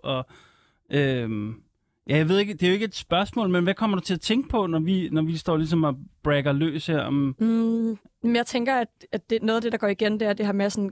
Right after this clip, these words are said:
Speaker 2: kvindekroppen og feminine kroppe konstant skal sådan politiseres. Det her med, så er der nogen, der har haft en eller anden idé om, "Ah, men du må ikke vise din krop, fordi det er, øh, øhm, så er du med til at reproducere en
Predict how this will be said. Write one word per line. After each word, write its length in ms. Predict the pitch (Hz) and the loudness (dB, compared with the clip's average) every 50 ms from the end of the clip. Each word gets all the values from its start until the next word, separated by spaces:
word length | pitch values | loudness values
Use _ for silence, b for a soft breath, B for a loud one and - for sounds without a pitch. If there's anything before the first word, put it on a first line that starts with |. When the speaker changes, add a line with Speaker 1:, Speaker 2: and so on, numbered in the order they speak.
| - | -6
Speaker 2:
kvindekroppen 1000 | - - - 214 220 214 220 240 247 - _ - - - 214 214 196 - 202 202 - | -10 -8 -2 0 2 2 2 2 0 -2 _ -10 -6 -2 -2 -2 0 0 0 0 0
og 80 | 202 | -2
feminine 440 | - - 226 208 220 226 220 202 196 | -2 0 2 2 2 2 2 0 -2
kroppe 340 | - - 208 190 185 208 220 | -2 -2 -2 0 0 0 -2
konstant 440 | - - 202 196 - - 226 214 202 | -2 -2 -4 -2 -2 -2 -2 -2 -2
skal 160 | - 240 202 | -4 -4 -2
sådan 140 | - 220 196 | 0 -2 0
politiseres. 1000 | - - 220 208 214 - - - - - - 269 262 - 226 233 226 - - B B B B - | 0 0 0 0 -2 -2 -4 -4 -2 0 0 0 -2 -2 -4 -6 -6 -8 -10 B B B B -2
Det 80 | 240 226 | 0 0
her 60 | 208 | 2
med, 120 | 220 214 | 0 0
så 120 | - - 220 | 0 0 0
er 20 | |
der 60 | 226 | 2
nogen, 180 | 220 220 226 226 | 2 2 2 2
der 60 | 240 | 0
har 80 | 208 202 | 0 0
haft 180 | 214 208 - | -2 -2 -2
en 120 | 220 208 202 | -2 0 0
eller 140 | 196 196 190 180 - | 0 0 -2 -2 -2
anden 160 | 233 214 202 | -2 0 0
idé 40 | 190 | 0
om, 180 | 190 196 - - - | -2 -4 -4 -6 -6
"Ah, 220 | - - 214 220 | -2 0 0 0
men 80 | 214 - | 0 0
du 100 | - 254 | 0 0
må 80 | 240 269 | 0 0
ikke 120 | 285 226 | 0 0
vise 220 | 254 247 233 - | 0 -2 -2 -2
din 100 | - 208 | -4 -6
krop, 280 | 190 - - 196 202 - | -6 -4 -2 -2 -2 -2
fordi 220 | - - 196 196 | -4 -4 -4 -4
det 260 | 196 - 214 220 220 214 | -2 0 0 2 2 2
er, 380 | 208 202 196 190 190 190 185 180 B B B B B B B B B - | 2 2 2 2 2 0 0 -2 B B B B B B B B B -2
øh, 240 | 208 214 202 202 202 | 0 2 2 2 0
øhm, 320 | 196 190 196 196 196 202 214 302 302 | 0 -2 -2 -4 -4 -4 -6 -8 -10
så 200 | - - - 247 | -8 -4 0 0
er 60 | 226 226 | 2 2
du 60 | 220 | 2
med 140 | 220 220 214 | 0 0 0
til 120 | - 233 | -2 -2
at 120 | 220 - | -2 0
reproducere 480 | 220 220 214 - 226 214 - - 220 202 | 0 -2 0 -2 -4 -6 -4 -2 0 0
en 100 | 196 196 | 0 0